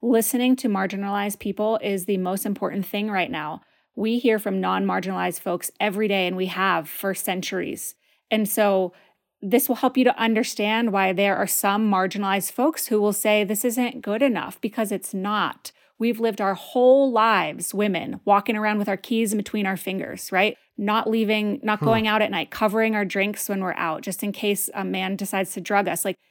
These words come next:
Speaker 1: this is how we live our lives. And so it's tiring, fielding comments from people at the workplace about our makeup, our outfits, not being assertive enough, but then being aggressive when we are assertive. So it's, it's, we're tired and it's time to listen.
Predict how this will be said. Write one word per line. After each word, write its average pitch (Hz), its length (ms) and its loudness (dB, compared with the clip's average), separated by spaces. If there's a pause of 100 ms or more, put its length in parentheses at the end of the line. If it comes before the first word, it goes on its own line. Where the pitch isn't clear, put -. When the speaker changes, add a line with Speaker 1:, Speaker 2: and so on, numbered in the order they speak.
(220)
Speaker 1:
this 247 220 4
is - 80 -6
how 208 200 2
we 196 100 4
live 185 180 0
our 160 120 -2
lives. 165 540 0
And 196 120 -4
so 196 300 2
it's - 180 -8
tiring, 180 580 -2
fielding 226 580 2
comments 185 540 -2
from 165 200 -6
people 185 320 -4
at 170 80 -6
the 180 100 -4
workplace 175 520 -4
about 185 220 0
our 185 100 2
makeup, 185 560 -2
our 170 160 -4
outfits, - 720 -2 (460)
not 185 260 -2
being 202 180 0
assertive 202 380 0
enough, 220 380 2
but - 160 -6
then 185 180 -2
being 202 260 2
aggressive 196 600 2
when 185 160 -2
we 202 100 -2
are 233 180 2
assertive. 170 400 -2
So 220 220 0
it's, 226 340 0
it's, 226 300 -2
we're 214 220 -2
tired 226 640 0 (360)
and 214 120 0
it's 185 160 -6
time 196 360 -2
to - 120 -6
listen. 226 640 2